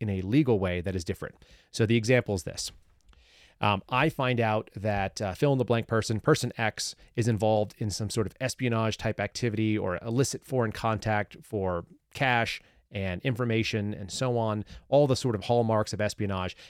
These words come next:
And we find out that that person is involved in that through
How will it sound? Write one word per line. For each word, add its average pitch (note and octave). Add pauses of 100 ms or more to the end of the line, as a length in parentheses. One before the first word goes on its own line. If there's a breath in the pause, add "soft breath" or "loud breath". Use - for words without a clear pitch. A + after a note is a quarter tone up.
(120)
And G#2
we G#2
find C#3+
out C#3+
that A2+
that A2+
person A#2
is G2+
involved G#2
in G2+
that F#2+ (260 soft breath)
through G#2+